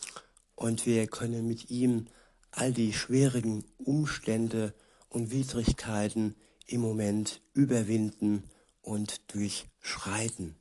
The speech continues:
Das weiß ich ganz genau. Weiter heißt es, ähm, der nächste Abschnitt ist überschrieben, Jesus vor Herodes.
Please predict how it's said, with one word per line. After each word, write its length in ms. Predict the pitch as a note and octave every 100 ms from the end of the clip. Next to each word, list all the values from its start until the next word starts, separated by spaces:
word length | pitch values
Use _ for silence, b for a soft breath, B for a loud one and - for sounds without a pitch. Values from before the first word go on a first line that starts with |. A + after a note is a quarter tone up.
| _
Das 380 | C3+ C3 - -
weiß 300 | G#2 A2+ A2+
ich 260 | A2 - -
ganz 440 | G#2+ A2 G#2 -
genau. 480 | A2+ G#2+ G2+ F2+ E2 _ _ _ _ _ _ _ _ _ _ _ _ _ _ _ _ B B B B B B
Weiter 280 | - C3+ E3+
heißt 280 | C#3+ B2+ B2+
es, 280 | C3 B2+ - _ _ _ _ _ _ _ _ _ _ _ B B B B B _ _ _ - - _ - _ -
ähm, 180 | G#2+
der 120 | G#2 G#2
nächste 340 | G#2 - -
Abschnitt 540 | - - A3+ A3+ - -
ist 340 | B2 A#2+ -
überschrieben, 680 | G#2+ A2+ A2+ - A#2 A#2 A2+
Jesus 520 | F2 G2+ - C#3 C3
vor 420 | - G2 G2+ G2+ -
Herodes. 840 | - G2+ A2+ D3 D3+ F#2 - -